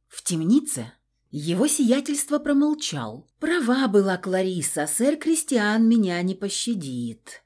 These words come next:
Раз уж лучшего друга засунул в тюрьму и достал оттуда только, чтобы мне помочь.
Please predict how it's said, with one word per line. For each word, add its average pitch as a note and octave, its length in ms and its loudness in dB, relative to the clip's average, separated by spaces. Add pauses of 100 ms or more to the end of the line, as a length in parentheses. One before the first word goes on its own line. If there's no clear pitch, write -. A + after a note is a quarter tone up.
(140)
Раз D3+ 360 -2
уж D3 160 -6
лучшего D3 420 -4
друга F3 400 0
засунул D3+ 420 -4
в - 120 -12
тюрьму C#3+ 680 -2 (360)
и D#3 100 -4
достал F3+ 500 0
оттуда B3 400 -2
только, C#4 460 -2
чтобы G3 380 -2
мне F3 260 0
помочь. E3 680 -6